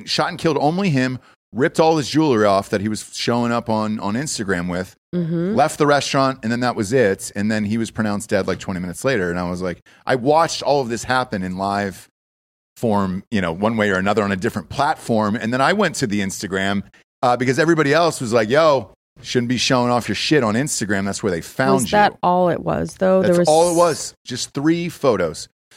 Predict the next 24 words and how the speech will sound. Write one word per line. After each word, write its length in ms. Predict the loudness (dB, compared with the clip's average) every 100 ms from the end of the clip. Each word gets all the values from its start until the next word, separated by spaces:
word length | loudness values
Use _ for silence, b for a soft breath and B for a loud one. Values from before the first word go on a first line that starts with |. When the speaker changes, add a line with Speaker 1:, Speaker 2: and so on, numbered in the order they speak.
| b -4
Speaker 1:
So 120 | 0
one 380 | 2 2 2 2
video 460 | 4 4 4 2 0
that 120 | 0
was 80 | 0
about 200 | 0 0
five 260 | 2 0 0
seconds 360 | -2 -4 -4 -4
on 80 | -4
a 40 |
story, 460 | -2 0 0 0 -4 _ _ _
one 240 | -2 -2 0
photo 340 | 0 2 2
of 120 | 0
him 160 | 0 -4
with 120 | -6
the 80 | -8
chains, 560 | -4 -2 -2 -4 -6 -6
and 160 | -2
then 200 | -2 -2
one 260 | -2 -2 -2
picture 320 | -6 -4 -4
from 180 | -4 -4
her 360 | -2 -2 -4